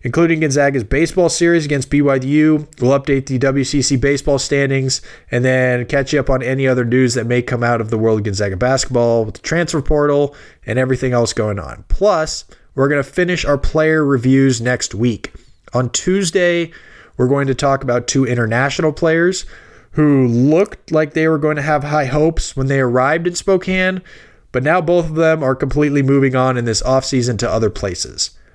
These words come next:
Pavel Zakharov on the men's side, Lily Scanlon on the women's side. Those two player reviews coming up on Tuesday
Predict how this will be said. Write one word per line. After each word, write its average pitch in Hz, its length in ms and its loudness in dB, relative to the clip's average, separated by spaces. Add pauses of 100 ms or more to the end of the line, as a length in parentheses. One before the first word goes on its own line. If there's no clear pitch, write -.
(180)
Pavel 170 280 2
Zakharov 160 640 2
on 127 120 -2
the 117 40 -10
men's 131 260 -4
side, 147 400 0 (380)
Lily 160 280 2
Scanlon 165 600 0
on 135 120 0
the 127 80 0
women's 127 280 0
side. 123 400 0 (240)
Those 170 240 2
two 185 160 -2
player 151 300 2
reviews 135 400 2
coming 123 260 -2
up 107 140 -2
on 95 160 -4
Tuesday 170 720 -2